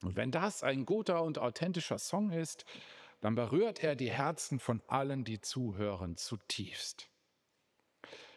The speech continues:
Speervogel war so ein Singer-Songwriter aus dem zwölften Jahrhundert. Nur, dass man ihn damals nicht so genannt hat und auch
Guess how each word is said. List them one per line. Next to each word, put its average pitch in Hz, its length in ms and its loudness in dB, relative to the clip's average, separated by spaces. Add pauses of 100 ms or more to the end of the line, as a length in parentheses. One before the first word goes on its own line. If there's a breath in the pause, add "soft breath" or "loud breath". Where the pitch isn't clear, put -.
Speervogel 165 1000 2
war 139 260 2
so 127 220 2
ein 104 320 2
Singer-Songwriter 135 1040 2
aus 117 160 -2
dem 120 220 2
zwölften 139 420 2
Jahrhundert. 110 640 0 (540 loud breath)
Nur, 151 320 4
dass 127 240 0
man 127 200 2
ihn 127 300 0
damals 143 480 2
nicht 143 180 2
so 143 120 0
genannt 147 420 2
hat 147 240 2
und 113 160 0
auch - 320 -2